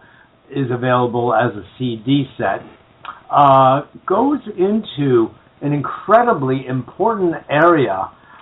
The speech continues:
regarding the nature of, uh, the nature of health and illness, and looking at some of the subjects we love talking about here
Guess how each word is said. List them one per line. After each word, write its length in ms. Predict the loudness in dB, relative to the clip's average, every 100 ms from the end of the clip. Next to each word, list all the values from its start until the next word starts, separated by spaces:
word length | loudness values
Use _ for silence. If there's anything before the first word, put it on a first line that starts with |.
| _
regarding 800 | -2 2 4 6 6 6 2 -2
the 120 | -4 -4
nature 800 | -2 0 0 -2 -4 0 0 -4 0
of, 600 | 4 6 6 6 4 -4 -16 _ _ _ _ _ _ _ _ _ -2
uh, 600 | 2 4 6 4 2 -4 -10 -18
the 280 | -10 -6
nature 340 | 0 0 2 0
of 140 | 0
health 420 | -2 4 4 4 -4 -20 _ _ _ -6
and 560 | 0 2 2 0 -4 -10 -10
illness, 400 | -4 -4 -4 -8 -14 _ _ _ _ -16
and 680 | -6 0 0 0 -6 -12 -10
looking 380 | -10 -8 -10 -8
at 380 | 0 2 2 0 -8 -6
some 160 | -4
of 180 | -4 -4
the 540 | 0 2 2 0 -6 -6
subjects 420 | -4 0 0 0 -2
we 60 | -4
love 400 | 2 4 4 2
talking 320 | 0 -2 -2 4
about 280 | 4 4
here 360 | 0 -4 -4 -6